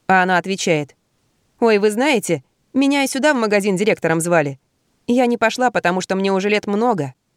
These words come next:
Есть у людей такой стеклянный потолок. Видимо, она считает, что и так у нее все неплохо. А вот с моим ментором, Димой Казачковым, основателем компании один эс Рарус,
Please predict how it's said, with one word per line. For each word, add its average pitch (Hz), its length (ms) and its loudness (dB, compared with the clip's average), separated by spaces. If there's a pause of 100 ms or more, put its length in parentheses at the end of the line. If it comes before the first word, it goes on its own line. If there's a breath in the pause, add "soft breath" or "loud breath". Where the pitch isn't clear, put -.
(880)
Есть 294 320 0
у 233 40 0
людей 214 260 2
такой 180 280 -2
стеклянный 185 440 0
потолок. 180 520 -2 (480)
Видимо, 226 360 0
она 220 140 0
считает, 240 500 -2 (320)
что - 240 -2
и 254 60 0
так 262 240 0
у 214 40 0
нее 170 200 0
все 202 180 -4
неплохо. 147 540 -6 (1080)
А 202 120 4
вот 208 160 -2
с - 40 -10
моим 202 220 0
ментором, 220 460 -2 (180)
Димой 208 320 0
Казачковым, 208 640 -2 (240)
основателем 196 600 0
компании 180 520 -2
один 190 320 -2
эс 170 160 -2
Рарус, 240 420 -2